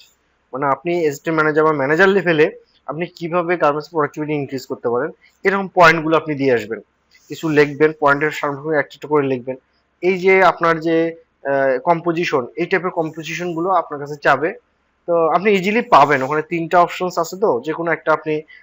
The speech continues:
ইজিলি যেটা সবচেয়ে মনে হবে যে ভালো লিখতে পারবেন, তো ওটা আপনি চুজ করে লিখবেন। তারপর আরেকটা কথা বলছি যে আপনাকে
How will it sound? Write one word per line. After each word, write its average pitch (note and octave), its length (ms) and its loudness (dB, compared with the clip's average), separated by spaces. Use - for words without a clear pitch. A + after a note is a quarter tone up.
ইজিলি D3+ 260 -4
যেটা D#3 220 0
সবচেয়ে D#3+ 320 -4
মনে D#3 120 0
হবে D#3 140 2
যে D3+ 120 -2
ভালো C#3 280 2
লিখতে C#3 280 -4
পারবেন, D#3 300 0
তো G#3+ 160 -6
ওটা D3 200 2
আপনি B2+ 280 -4
চুজ D3+ 180 -8
করে C#3 180 -2
লিখবেন। G#2+ 300 -8
তারপর D3+ 200 2
আরেকটা D#3+ 320 6
কথা E3+ 220 2
বলছি E3 240 -4
যে E3 100 2
আপনাকে D#3+ 340 -2